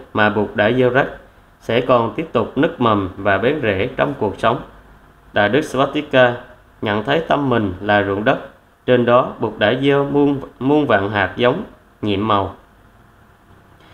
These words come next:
Đại Đức thấy mình phải cẩn trọng, gìn giữ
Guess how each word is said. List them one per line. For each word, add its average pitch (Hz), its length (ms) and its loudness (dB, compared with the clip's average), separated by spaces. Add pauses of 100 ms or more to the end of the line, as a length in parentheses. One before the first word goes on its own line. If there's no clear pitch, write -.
(220)
Đại 110 160 6
Đức 160 200 2
thấy 143 120 2
mình 120 360 2
phải 104 140 0
cẩn 110 220 0
trọng, 101 380 0
gìn 107 240 -2
giữ 98 240 -2